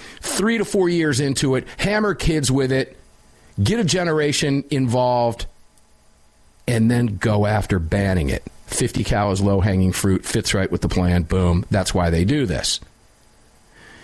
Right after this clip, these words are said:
It would also prohibit the possession of firearms on county property, but that's not all.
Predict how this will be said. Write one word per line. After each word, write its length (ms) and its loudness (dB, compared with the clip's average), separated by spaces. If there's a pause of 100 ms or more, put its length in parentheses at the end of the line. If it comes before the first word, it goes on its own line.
(180)
It 160 -2
would 100 2
also 380 0
prohibit 680 0
the 100 2
possession 760 0 (440)
of 140 -2
firearms 640 0
on 140 0
county 560 0
property, 720 0 (1500)
but 140 -2
that's 260 -2
not 200 2
all. 300 -2